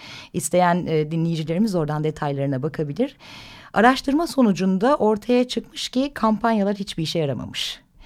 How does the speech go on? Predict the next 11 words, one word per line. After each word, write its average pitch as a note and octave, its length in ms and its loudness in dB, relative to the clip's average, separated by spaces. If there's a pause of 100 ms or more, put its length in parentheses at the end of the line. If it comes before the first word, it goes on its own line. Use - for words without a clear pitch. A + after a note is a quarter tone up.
(460)
İngiltere'nin A#3 880 4
bütün A3+ 500 2
bu, E3+ 340 2 (100)
e, D#3+ 320 2
kampanya F#3 580 2
sürecinden E3 540 -2
sonraki G3+ 920 0
bisikletli F3+ 540 -4
ulaşım F3+ 340 -2
oranı F#3 240 2
yüzde F#3 460 0